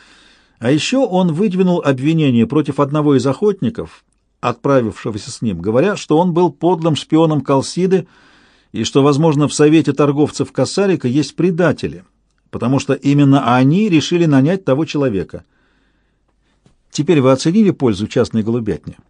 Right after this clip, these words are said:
Эти сведения попадут к вам на много дней раньше, чем остальным станет известно о том, что здесь происходит. Надеюсь, вы также оценили, как полезно иметь друга из числа смотрителей голубятни,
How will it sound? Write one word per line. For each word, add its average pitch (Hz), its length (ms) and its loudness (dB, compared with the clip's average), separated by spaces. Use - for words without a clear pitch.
Эти 147 180 -2
сведения 151 540 2
попадут 127 400 -2
к - 60 -10
вам 143 240 0
на 131 100 4
много 139 320 2
дней 127 200 0
раньше, 160 380 -2
чем 131 200 -2
остальным 135 440 0
станет 127 320 -2
известно 123 440 -2
о 113 40 -2
том, 147 180 0
что 131 200 -2
здесь 123 200 -4
происходит. 139 560 -6
Надеюсь, 135 380 4
вы 147 100 0
также 147 280 2
оценили, 165 420 0
как 135 200 -2
полезно 175 580 0
иметь 160 260 0
друга 147 400 2
из 131 200 -4
числа 147 380 -2
смотрителей 135 600 0
голубятни, 127 680 -2